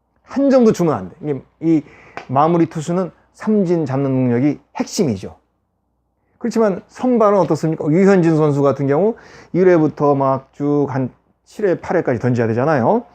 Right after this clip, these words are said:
그러면, 어, 맞춰서 잡으면서 이렇게 해야, 뭐, 물론 삼진도 잡아가면서 하지만은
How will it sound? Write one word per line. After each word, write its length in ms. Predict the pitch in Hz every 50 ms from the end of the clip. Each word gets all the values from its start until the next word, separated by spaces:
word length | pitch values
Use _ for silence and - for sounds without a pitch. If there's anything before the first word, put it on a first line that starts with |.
| _ - - _ _ _ _ _ _ _ _
그러면, 420 | - 165 165 165 165 165 160 143 - - - - - - - -
어, 440 | - 139 131 131 131 131 131 131 131 127
맞춰서 420 | 135 151 147 - - 170 160 165
잡으면서 840 | 143 127 131 139 139 143 139 135 135 127 113 - 139 143 147 147 139
이렇게 220 | - 127 127 - 123
해야, 280 | 120 151 156 143 120
뭐, 160 | 110 135 151 147
물론 280 | 151 160 180 180 160
삼진도 400 | 151 - 226 247 208 202 170 151
잡아가면서 540 | 113 117 127 135 127 123 123 123 113 - 117
하지만은 400 | 113 107 113 113 135 190 226 233